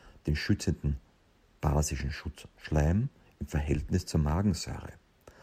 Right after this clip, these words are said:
Und damit erhält es eine gute Abwehr, nämlich es reguliert die Säure, sodass hier ein bakterieller Abwehr bestehen bleibt,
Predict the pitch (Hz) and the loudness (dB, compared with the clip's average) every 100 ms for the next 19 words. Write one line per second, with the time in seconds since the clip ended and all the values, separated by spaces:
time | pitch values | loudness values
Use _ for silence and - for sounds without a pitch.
0 | - - - 78 - - 92 110 113 - | -20 -20 -6 -6 -4 -2 2 2 0 -8
1 | - - 80 78 87 - 101 90 82 80 | -20 -8 -2 2 2 4 4 6 4 2
2 | - 107 - - - - 78 71 - - | -2 -4 -4 -2 -4 -2 0 0 -2 -8
3 | - - 69 76 71 - 78 80 73 87 | -20 -6 0 2 2 0 0 2 4 4
4 | 107 - - - - 73 85 110 127 - | 2 0 -6 -2 2 4 6 4 4 -2
5 | _ - - _ 73 78 76 - 92 95 | _ -20 -20 _ -2 0 0 2 4 4
6 | 78 - 69 - 73 73 76 - 71 - | 4 0 -6 -6 -2 2 2 0 -6 -2
7 | 71 - - - 69 82 98 110 117 - | -2 -2 -6 -2 0 2 2 0 -2 -6